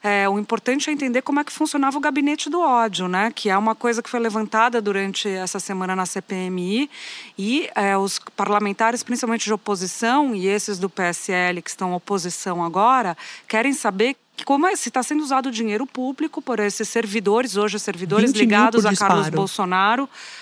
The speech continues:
Speaker 1: pra bancar fake news ou, é, ataques às pessoas, né?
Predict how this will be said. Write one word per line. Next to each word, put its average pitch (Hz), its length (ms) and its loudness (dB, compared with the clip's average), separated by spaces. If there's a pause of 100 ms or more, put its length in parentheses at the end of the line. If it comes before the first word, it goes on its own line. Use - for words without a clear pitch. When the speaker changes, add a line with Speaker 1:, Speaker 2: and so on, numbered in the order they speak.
(200)
Speaker 1:
pra 220 220 6
bancar 247 560 2
fake 220 360 -2
news 220 520 -2 (280)
ou, 208 380 4
é, 208 320 2
ataques 202 720 0
às - 160 -4
pessoas, 175 580 -4
né? 185 240 -6